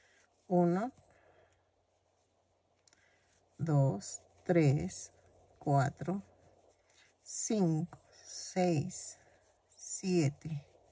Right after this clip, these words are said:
ocho, nueve, diez, once, doce, trece y catorce.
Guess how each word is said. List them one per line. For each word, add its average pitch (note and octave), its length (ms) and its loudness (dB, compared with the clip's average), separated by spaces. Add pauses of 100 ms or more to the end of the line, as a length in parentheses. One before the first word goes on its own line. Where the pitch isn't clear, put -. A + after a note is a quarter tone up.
(1200)
ocho, E3 640 -4 (1200)
nueve, E3 640 0 (920)
diez, D#3+ 640 -2 (680)
once, F3 720 0 (640)
doce, F3 760 -4 (1300)
trece F#3+ 640 -2 (1600)
y A3+ 160 -4
catorce. - 720 -4